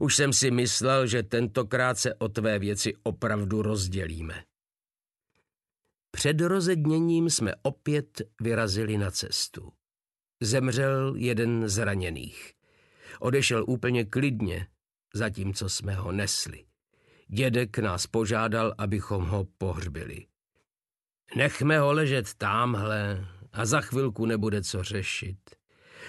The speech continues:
navrhl Drobeček prakticky a ukázal na obrovské mraveniště. „Ty červený bestie stihnou sežrat slona dřív, než já s ním vejce natvrdo.“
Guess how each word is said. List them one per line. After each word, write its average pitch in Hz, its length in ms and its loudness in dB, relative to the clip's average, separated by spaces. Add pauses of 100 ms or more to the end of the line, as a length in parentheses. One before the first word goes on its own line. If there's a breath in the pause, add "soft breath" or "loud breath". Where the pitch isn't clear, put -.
(140)
navrhl 131 440 4
Drobeček 123 600 0
prakticky - 920 -4 (140)
a 101 160 -2 (160)
ukázal 123 760 0
na 110 260 -2
obrovské 107 600 0
mraveniště. 92 880 -2 (920)
„Ty 131 140 0
červený 160 460 4
bestie 135 560 0
stihnou 123 540 2
sežrat 120 500 0
slona 120 460 0
dřív, 107 420 -2
než 107 260 0
já 107 200 0
s - 140 -2
ním 107 220 0
vejce 101 420 -2
natvrdo.“ 92 640 -6